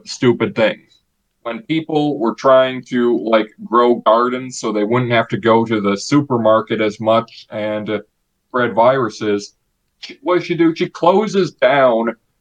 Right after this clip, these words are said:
and prohibits the selling of anything to do with agriculture. So people couldn't even grow their quote-unquote Corona victory gardens,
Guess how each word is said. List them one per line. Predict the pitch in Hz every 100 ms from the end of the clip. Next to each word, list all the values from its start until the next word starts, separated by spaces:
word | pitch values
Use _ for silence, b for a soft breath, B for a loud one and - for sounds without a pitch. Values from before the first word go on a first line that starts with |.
| -
and | 127
prohibits | 127 131 151 160 156 -
the | 120
selling | - 139 135 139 139
of | 120 -
anything | 117 143 160 156 151
to | 135
do | 117 127 127
with | 120 113 _ -
agriculture. | 107 117 - - - 98 98 - 101 98 _ _
So | 120
people | - 160 160
couldn't | - 160 156 147
even | 147 139 127
grow | 101 127 127
their | 113
quote-unquote | 104 131 131 123 127 120
Corona | - 113 113 127 123
victory | 95 120 - 104 98
gardens, | 95 92 101 - 156 _